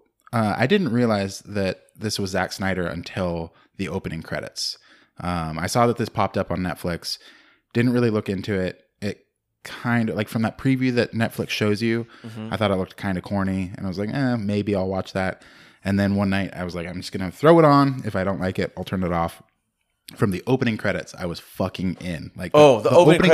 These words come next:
Speaker 2: credits
Speaker 1: credits are
Speaker 2: were
Speaker 1: so cool.
Speaker 2: It's so good.
Speaker 1: Super slow motion, and it's just, like, montages.
Speaker 2: To the music.
Speaker 1: Yeah, the music was
Speaker 2: The guys,
Speaker 1: fantastic.
Speaker 2: one of the military guys is rappelling down a,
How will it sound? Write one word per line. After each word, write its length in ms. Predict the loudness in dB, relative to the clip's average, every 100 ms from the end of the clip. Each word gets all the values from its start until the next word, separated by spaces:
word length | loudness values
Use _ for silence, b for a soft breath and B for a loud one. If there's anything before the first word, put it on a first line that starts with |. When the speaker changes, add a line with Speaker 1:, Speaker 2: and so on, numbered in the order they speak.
| 8
Speaker 2:
credits 20 |
Speaker 1:
credits 280 | 8 4 0
are 180 | -2 0
Speaker 2:
were 100 | 0
Speaker 1:
so 640 | 0 -2 0 4 6 6
cool. 380 | 4 6 6 6
Speaker 2:
It's 140 | -4
so 260 | -4 2 2
good. 260 | 2 -2 2
Speaker 1:
Super 280 | 2 2
slow 240 | 0 2 2
motion, 560 | 0 0 0 0 0
and 100 | 0
it's 100 | -2
just, 160 | -2 -2
like, 160 | -2 -2
montages. 340 | -2 2 4
Speaker 2:
To 80 | 4
the 140 | 4
music. 680 | 2 2 0 2 0 -2 -6
Speaker 1:
Yeah, 220 | 4 4
the 100 | 4
music 300 | 2 2 2
was 100 | 0
Speaker 2:
The 140 | 2 4
guys, 340 | 6 6 4
Speaker 1:
fantastic. 420 | 2 -2 -8 -14
Speaker 2:
one 140 | -6 -4
of 60 |
the 80 | -2
military 400 | 0 -2 0 0
guys 260 | 2 2 0
is 120 | -4
rappelling 480 | -4 0 2 2 2
down 260 | 0 0
a, 260 | -4 -8 -10